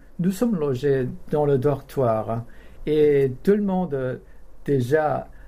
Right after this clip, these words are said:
euh, se croise de-, depuis le début, euh, depuis le beau matin et jusqu'à la <laughs> nuit tardive.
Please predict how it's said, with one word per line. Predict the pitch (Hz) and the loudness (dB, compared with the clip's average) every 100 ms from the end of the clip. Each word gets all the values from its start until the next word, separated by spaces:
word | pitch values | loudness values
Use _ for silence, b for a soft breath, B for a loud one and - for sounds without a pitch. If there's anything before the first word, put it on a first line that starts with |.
| b - | b -4
euh, | 131 120 131 135 | -2 0 0 -2
se | - | 0
croise | 151 - 160 180 175 120 113 110 - - | 0 0 0 0 -2 -4 -8 -10 -16 -2
de-, | 151 156 127 | 0 0 0
depuis | 156 147 185 | -2 0 2
le | 160 135 | 2 2
début, | 151 156 151 | 2 -2 -2
euh, | 151 127 | 0 0
depuis | 117 151 127 | 2 0 0
le | 165 131 | 2 2
beau | 139 | 2
matin | 170 175 165 196 | 2 2 -2 -4
et | 208 135 | -4 -4
jusqu'à | 151 127 151 139 127 | -6 -4 0 2 2
la | 127 143 214 - 123 | 0 -4 -4 -2 0
<laughs> | 147 | 2
nuit | 139 143 | 0 0
tardive. | - 139 135 127 196 285 | 0 0 0 0 0 -2